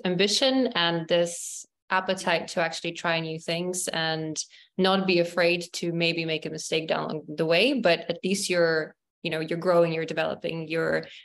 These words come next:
bringing out things that amaze people over the world. Uh, from our perspective, I mean, we create virtual city guides, we create virtual experiences. It's not a regulated activity like what the guys at Dubes are doing. Um, however, I found that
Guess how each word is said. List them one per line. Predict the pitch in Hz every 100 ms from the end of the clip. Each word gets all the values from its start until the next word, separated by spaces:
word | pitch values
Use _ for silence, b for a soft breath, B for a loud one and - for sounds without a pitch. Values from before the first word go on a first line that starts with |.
| _ -
bringing | 185 170 165
out | 156 156
things | - 160 160
that | 156 -
amaze | 156 156
people | 156 151 160
over | 156
the | 156
world. | 165 - - B B B B -
Uh, | 180 180
from | 208 226
our | 247
perspective, | 269 262 233 233 190
I |
mean, | 196 190 185
we | 220 220 226 220 220
create | - 190 180 180 180
virtual | 170 180 175 175 165
city | 165 208 202
guides, | 202 202 196 202
we | 170
create | - 170 170
virtual | 165 - 165
experiences. | - - 202 196 190 190 185 185 180 185
It's | 175 -
not | 175 170
a | 202
regulated | 190 185 180 175 170 175 170 165 - b b b
activity | 170 - 185 170 170 180 165
like | 160 156
what | 175 170
the | 170
guys | 165 160
at | 170
Dubes | 175 254 214
are | 170
doing. | 170 160 160 160 b b _ _ -
Um, | 175 170 165 165 -
however, | 190 190 196 202 208
I | 180
found | 185 196 202 196
that | 180